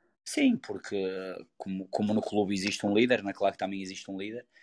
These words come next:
E, eh, e eu tenho, conforme eu tenho que obedecer, eh, ao, ao presidente, ao, ao nosso líder, ao Pinto da Costa, eh, o re-, os restantes têm que me obedecer a mim, e nesse caso, em especial, eh, tratava-se do, de,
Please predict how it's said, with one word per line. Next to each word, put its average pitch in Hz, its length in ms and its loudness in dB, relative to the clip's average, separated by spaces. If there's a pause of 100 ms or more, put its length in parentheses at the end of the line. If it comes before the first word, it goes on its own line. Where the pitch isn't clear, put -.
(380)
E, 95 240 -4
eh, 92 540 -2
e 104 140 -4
eu 104 120 -2
tenho, 110 240 -2
conforme 104 520 2
eu 101 40 -6
tenho 107 200 -6
que - 100 -4
obedecer, 98 580 -4
eh, 85 600 -4
ao, 85 580 -6
ao 95 80 -8
presidente, 92 580 -10
ao, 71 600 -8
ao 82 100 -10
nosso 90 300 -10
líder, 87 180 -4
ao 85 100 -4
Pinto 87 280 -12
da 87 60 -8
Costa, - 520 -2
eh, 50 520 -16
o 87 160 -20
re-, 85 160 -8
os 95 180 -10
restantes - 420 -4
têm 92 160 -6
que - 100 -12
me 92 100 -4
obedecer 90 360 -6
a 90 60 -6
mim, 98 200 -8 (400)
e 101 120 -4
nesse 104 260 -4
caso, 98 600 4 (420)
em 104 140 -8
especial, 98 720 -2
eh, 90 360 -12
tratava-se 90 600 -8
do, 87 220 -10
de, 80 440 -8